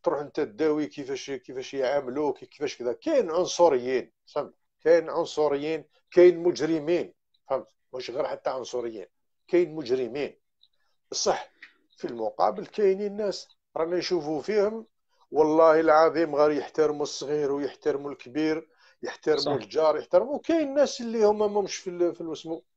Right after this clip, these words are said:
Speaker 1: ولو كان
Speaker 2: س-،
Speaker 1: تولي
Speaker 2: صح.
Speaker 1: انت تقارن، انت ها غير تشوف برك هاي قدامك كيفاش انت. شحال كاين ديبارتمون هنا في فرنسا؟ شحال كاين ديبارتمون؟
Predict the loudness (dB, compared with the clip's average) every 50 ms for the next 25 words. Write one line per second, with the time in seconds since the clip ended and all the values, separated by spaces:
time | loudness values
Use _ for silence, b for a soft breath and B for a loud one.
0 | _ _ _ _ _ -2 2 2 4 6 6 4 6 6 2 2 4 6 6 6
1 | 6 4 0 0 4 4 4 4 4 2 -4 -8 0 4 6 8 8 6 6 6
2 | 6 4 4 4 0 2 2 2 6 6 4 4 4 0 -2 -2 -2 -4 -8 0
3 | 4 4 4 4 4 0 -4 -4 _ _ _ _ _ _ -8 0 0 0 0 0
4 | -8 -6 -4 -4 -4 -4 -6 _ _ _ _ _ _ _ _ _ _ _ _ _
5 | _ _ _ _ _ _ _ _ -16 -14 -14 -10 -8 -6 2 2 2 2 2 0
6 | 4 4 4 4 4 0 -2 -4 -2 2 0 0 0 0 -6 -6 -4 -4 -4 -6
7 | -8 -6 -6 -6 -6 -6 -10 -14 -20 -20 _ _ _ _ _ _ _ _ _ _
8 | _ _ _ _ _ _ _ _ _ _ _ _ _ _ _ -4 -4 -4 -2 -2
9 | -6 -6 -6 -8 -10 -10 -12 -4 -4 -6 -6 -6 -14 -16 -16 -18